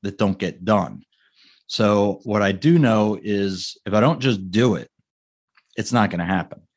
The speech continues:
And it's, it's kind of like when you, uh, you run into somebody like, like we did,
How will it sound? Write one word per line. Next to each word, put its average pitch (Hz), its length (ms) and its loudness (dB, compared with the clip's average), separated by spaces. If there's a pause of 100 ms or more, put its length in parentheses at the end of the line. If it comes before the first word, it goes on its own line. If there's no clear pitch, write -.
(300)
And 104 160 2
it's, - 420 -4
it's 101 280 -4 (260)
kind 131 240 4
of 113 100 2
like 107 220 2
when 107 240 2
you, 101 560 -2
uh, 98 100 -8
you 120 240 0
run 143 200 6
into 143 240 4
somebody 120 340 2
like, 104 240 -4 (140)
like 90 240 -6
we 135 100 2
did, 135 360 4